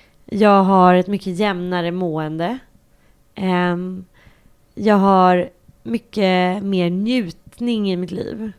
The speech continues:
I form av att jag är gladare. För att mina hormoner mår bättre, så att jag har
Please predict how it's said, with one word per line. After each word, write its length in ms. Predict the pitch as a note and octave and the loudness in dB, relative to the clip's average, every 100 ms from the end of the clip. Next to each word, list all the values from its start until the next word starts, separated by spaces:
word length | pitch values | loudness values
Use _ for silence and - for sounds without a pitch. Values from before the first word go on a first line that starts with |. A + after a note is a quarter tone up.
| _ _ _ _ _ _ _ _ _ _ _ _ | _ _ _ _ _ _ _ _ _ _ _ _
I 140 | A#3 | -8
form 400 | G3 G#3+ G3+ F#3+ | 0 4 4 4
av 340 | F#3 F3+ F3 - - _ _ _ _ _ _ _ _ _ _ _ _ | 2 2 0 -4 -16 _ _ _ _ _ _ _ _ _ _ _ _
att 160 | A#3 A#3 | -4 -2
jag 100 | G#3+ | -2
är 40 | |
gladare. 760 | F3+ B3 F3+ F3 A#3 A#3 - A3 | 2 2 2 -2 -2 -4 -10 -10
För 140 | - G3+ | -2 0
att 220 | G3 G3 | 0 -4
mina 260 | G#3 G3 | -4 -2
hormoner 720 | F#3 G#3+ G#3 A#3+ C#4 C4+ A3 G3 | -2 -2 0 2 2 0 -2 -2
mår 240 | F3+ E3+ | -2 -4
bättre, 640 | F3+ A#3+ A#3 - F#3+ G#3+ | 0 0 -2 -8 -6 -6
så 140 | G#3+ G3 | -4 -2
att 160 | F3+ | -2
jag 280 | G3 F#3 F3+ - - _ | 0 2 2 -4 -18 _
har 500 | - G3+ F#3 F#3 F3 | -2 2 4 2 -2